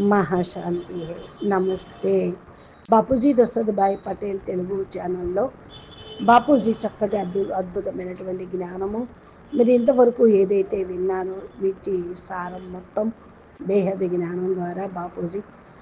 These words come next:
పిల్లలకు అందిస్తున్నారు. బేహద్ పరమ సద్గురువు రూపంలో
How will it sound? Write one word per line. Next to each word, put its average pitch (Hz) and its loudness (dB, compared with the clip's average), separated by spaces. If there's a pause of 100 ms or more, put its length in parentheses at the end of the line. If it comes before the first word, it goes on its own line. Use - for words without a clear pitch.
(220)
పిల్లలకు 196 2
అందిస్తున్నారు. 180 -2
బేహద్ 208 0 (120)
పరమ 190 -2
సద్గురువు 226 2
రూపంలో 220 0